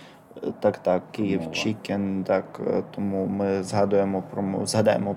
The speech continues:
Speaker 1: про мову, е,
Speaker 2: Джорджа Буша
Speaker 1: Джорджа
Speaker 2: старшого.
Speaker 1: старшого у Раді, там, де він чітко засудив, там був
Speaker 2: Suicidal nationalism, як він сказав.
Speaker 1: Так, так.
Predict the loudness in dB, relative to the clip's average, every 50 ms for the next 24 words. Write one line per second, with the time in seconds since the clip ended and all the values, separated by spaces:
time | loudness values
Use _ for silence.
0 | -6 -4 0 0 2 4 4 2 2 4 2 2 2 2 2 2 2 4 2 2
1 | 4 4 2 2 2 2 4 4 4 4 2 4 4 4 4 4 4 4 4 4
2 | 4 2 -2 -2 0 0 0 2 0 0 0 -2 -6 -14 -14 -14 -14 -14 -14 -14
3 | -6 0 4 4 6 8 6 6 6 6 6 6 6 6 6 4 2 2 0 0
4 | 2 2 -2 0 0 -2 -2 -2 -2 -4 -4 -6 -6 -4 -2 -2 -2 -4 -4 -2
5 | -2 -2 0 0 -2 -2 -2 -4 -4 -2 0 2 2 2 0 -4 -16 -12 -12 -12
6 | -12 -12 -2 4 4 6 6 6 4 6 6 6 6 4 6 6 8 8 8 8
7 | 8 8 8 6 6 4 2 0 -4 -2 -2 -2 -2 -4 -6 -6 -6 -6 -6 -6
8 | -6 -8 -10 -10 -10 -10 -10 -12 -6 -6 -6 -2 0 -2 -2 -2 -2 -2 0 2
9 | 2 0